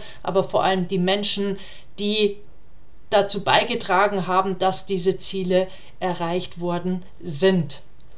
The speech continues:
Daher ist ganz wichtig, zum Beispiel auch bei Erfolge feiern, die beteiligten Personen, die Geschenke zu personifizieren, sich zu überlegen, womit genau kann ich jemand eine Freude machen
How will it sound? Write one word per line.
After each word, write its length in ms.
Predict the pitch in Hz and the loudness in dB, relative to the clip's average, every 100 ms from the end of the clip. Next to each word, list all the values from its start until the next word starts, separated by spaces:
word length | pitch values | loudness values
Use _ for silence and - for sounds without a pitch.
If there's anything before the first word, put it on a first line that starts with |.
| - - - - | -10 -10 -10 6
Daher 280 | 208 233 226 | 8 10 8
ist 160 | 233 | 6
ganz 300 | 226 214 185 | 4 4 2
wichtig, 460 | 226 269 269 262 - | 0 2 2 2 2
zum 80 | 226 | 4
Beispiel 400 | 214 208 208 - | 4 4 0 2
auch 320 | 196 196 - | 4 4 4
bei 400 | 196 190 190 196 | 4 6 8 6
Erfolge 640 | - 185 - 208 202 202 | 4 -2 2 4 6 4
feiern, 500 | 202 214 196 202 202 | 0 2 4 6 4
die 100 | 190 | 2
beteiligten 640 | 185 196 196 190 190 - 175 | 0 2 4 4 4 -2 -2
Personen, 720 | 190 185 202 208 202 202 196 - - 202 | -2 2 2 4 4 2 -2 -8 -8 0
die 100 | 185 | 4
Geschenke 540 | 196 202 208 208 196 | 4 4 2 0 0
zu 200 | 202 196 | -2 -2
personifizieren, 1500 | 202 196 196 190 190 190 185 196 - - 208 247 233 226 214 | 2 4 4 0 2 0 -2 -6 -6 -6 0 2 2 0 0
sich 240 | 196 196 | -2 -2
zu 80 | 214 | 2
überlegen, 640 | 196 202 190 196 196 196 - - - | 4 6 8 10 10 6 -2 -8 -4
womit 360 | 208 220 208 - | -2 0 -2 2
genau 340 | 196 190 190 | 4 6 6
kann 220 | 190 185 | 2 -2
ich 120 | 180 196 | 0 2
jemand 280 | 185 175 | 2 0
eine 100 | 170 | -2
Freude 460 | - - 180 240 233 | -4 2 2 2 2
machen 500 | 208 208 208 196 | 2 2 2 0